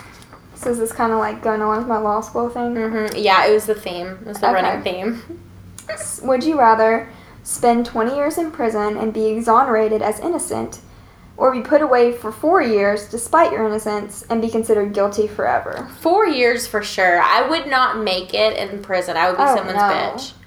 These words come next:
Speaker 2: I can't.
Speaker 1: Yeah, I, like, I can't even watch Orange is the New Black 'cause it just, like, gives me anxiety.
Speaker 2: I can't even think about watching it. Like, if,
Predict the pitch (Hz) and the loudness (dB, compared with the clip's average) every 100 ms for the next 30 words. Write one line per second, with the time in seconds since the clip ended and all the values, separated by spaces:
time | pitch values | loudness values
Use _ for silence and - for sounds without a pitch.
0 | - - - - - - 202 208 180 165 | -20 -20 -20 -20 -8 -6 -6 -6 -6 -6
1 | 156 - - - 277 - - 285 277 262 | -8 -12 -20 -4 0 2 2 2 2 2
2 | 254 359 381 302 240 - 240 240 226 220 | 2 2 2 2 2 2 0 -2 0 0
3 | 214 214 214 - 240 220 233 240 269 240 | 0 -2 -2 -2 -6 -8 -6 -4 -4 -4
4 | 233 254 240 262 294 302 427 - - 240 | -8 -6 -4 -2 -2 0 -2 -2 0 2
5 | 339 381 381 294 247 202 226 247 170 - | 4 4 4 2 0 0 0 0 2 2
6 | 156 - - - - - - - - 226 | 2 0 -6 -10 -10 -12 -12 -12 -8 -4
7 | 226 254 | -2 -2